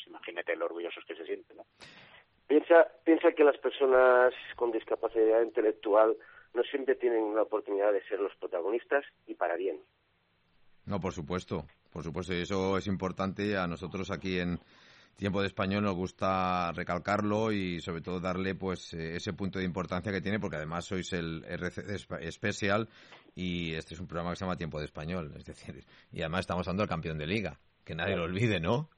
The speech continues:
Speaker 3: Que eso es importante.
Speaker 1: Efectivamente.
Speaker 3: Un, un
Speaker 1: Ellos
Speaker 3: detalle,
Speaker 1: así lo sienten.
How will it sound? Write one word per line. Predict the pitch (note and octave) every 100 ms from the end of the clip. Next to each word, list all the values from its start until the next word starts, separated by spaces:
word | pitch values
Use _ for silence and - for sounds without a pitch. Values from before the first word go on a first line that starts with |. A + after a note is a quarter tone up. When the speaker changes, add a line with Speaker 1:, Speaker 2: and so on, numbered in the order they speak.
| -
Speaker 3:
Que | E2
eso | -
es | F#2
importante. | G2 F2+ F#2 E2+ F2 D#2
Speaker 1:
Efectivamente. | - D3 - - F4+ - - - -
Speaker 3:
Un, | D#3+ F3+
un | F3+ G3
Speaker 1:
Ellos | G3
Speaker 3:
detalle, | D3+ C#3
Speaker 1:
así | D#3+ D#3
lo | D3
sienten. | - B2 A2+ G2+